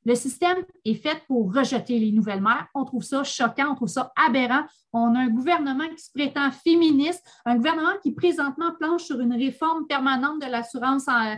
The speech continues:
l'assurance emploi. On se demande, mais qu'est-ce qu'il attend, ce gouvernement, pour agir ? Parce que ça fait plusieurs comités, là, qui sortent des recommandations. C'est un problème connu, c'est pas un problème nouveau, c'est un vieux problème. On a trouvé une solution pendant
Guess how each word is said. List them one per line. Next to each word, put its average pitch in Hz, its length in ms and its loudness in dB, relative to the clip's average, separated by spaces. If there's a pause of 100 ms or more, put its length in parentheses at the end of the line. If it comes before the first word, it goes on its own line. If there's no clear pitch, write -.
(260)
l'assurance 262 460 2
emploi. 294 500 0 (360)
On 254 80 2
se - 100 -2
demande, 302 240 2
mais 254 200 -2
qu'est-ce 320 420 -4
qu'il 240 180 -2
attend, 226 300 0
ce 240 120 -2
gouvernement, 254 800 4
pour 330 220 4
agir ? 220 380 0 (360)
Parce 233 160 -2
que 247 140 2
ça 226 220 -4
fait 240 140 0
plusieurs 349 580 2
comités, 311 560 2
là, 247 140 -2
qui 240 140 -6
sortent 277 300 -6
des 240 120 2
recommandations. 247 760 0
C'est - 180 -6
un 226 100 0
problème 269 580 0
connu, 349 300 2
c'est - 160 -8
pas 302 120 -4
un 294 60 -4
problème 226 400 0
nouveau, 330 420 4
c'est - 180 -14
un 214 140 -4
vieux 233 420 0
problème. 277 380 0 (480)
On 427 220 -2
a - 20 -2
trouvé 320 300 0
une 311 60 0
solution 285 360 -4
pendant 370 220 0